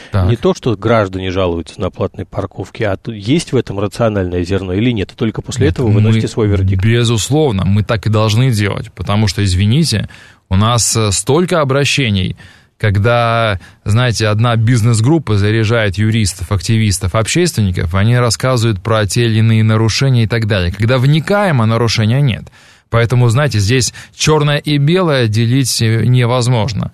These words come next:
Speaker 1: У нас есть необъективные, э, какие-то оценки и претензии со стороны граждан,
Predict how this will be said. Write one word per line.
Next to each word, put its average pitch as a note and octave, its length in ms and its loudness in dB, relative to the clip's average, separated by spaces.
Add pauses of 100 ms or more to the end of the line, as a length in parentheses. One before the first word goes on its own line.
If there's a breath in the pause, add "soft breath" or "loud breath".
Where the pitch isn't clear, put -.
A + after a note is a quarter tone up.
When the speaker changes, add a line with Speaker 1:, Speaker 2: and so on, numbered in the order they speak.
(340 loud breath)
Speaker 1:
У A#2+ 80 2
нас C#3 320 2
есть B2 220 0
необъективные, A#2 1200 0
э, F2+ 40 -2
какие-то G#2+ 460 0
оценки A2 480 0
и G2+ 80 0
претензии G#2+ 540 0
со G#2 120 -2
стороны B2 360 0
граждан, B2 680 0